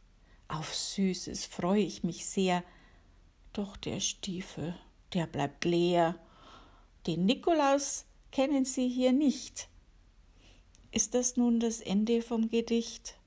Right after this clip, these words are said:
Schrei die Nikolaus-Geschichte raus, auch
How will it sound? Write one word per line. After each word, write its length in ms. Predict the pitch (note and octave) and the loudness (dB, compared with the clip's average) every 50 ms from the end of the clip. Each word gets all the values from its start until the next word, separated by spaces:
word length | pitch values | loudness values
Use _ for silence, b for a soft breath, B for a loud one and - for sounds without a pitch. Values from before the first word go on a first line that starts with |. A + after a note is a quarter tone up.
| - _ - _ - _ - - - _ _ - b b b b b b b b b - | -20 _ -20 _ -20 _ -20 -20 -20 _ _ -20 b b b b b b b b b -12
Schrei 580 | - - - - A#3+ B3+ D#4+ E4 D#4+ D#4+ D4 B3 | -8 -6 -2 -2 2 4 6 6 8 8 6 4
die 200 | - G#3+ G3 F#3 | 4 4 4 6
Nikolaus-Geschichte 1500 | F#3 F#3+ G#3 B3 B3 B3 - G#3+ G3 F#3 F3 E3+ D#3+ D#3+ E3 - - F3 E3+ - - - G3 G3 - - - F3+ E3+ E3+ | 6 8 8 6 6 4 0 0 2 4 4 4 4 2 0 -2 -4 -2 -2 0 0 0 0 -2 -2 -8 -2 0 2 2
raus, 400 | E3+ E3 E3 D#3+ D#3 E3+ - B B B B B B | 4 4 2 2 2 0 -2 B B B B B B
auch 400 | - G#3+ C#4 F4 E4+ - - - | 4 6 6 6 4 2 -4 -12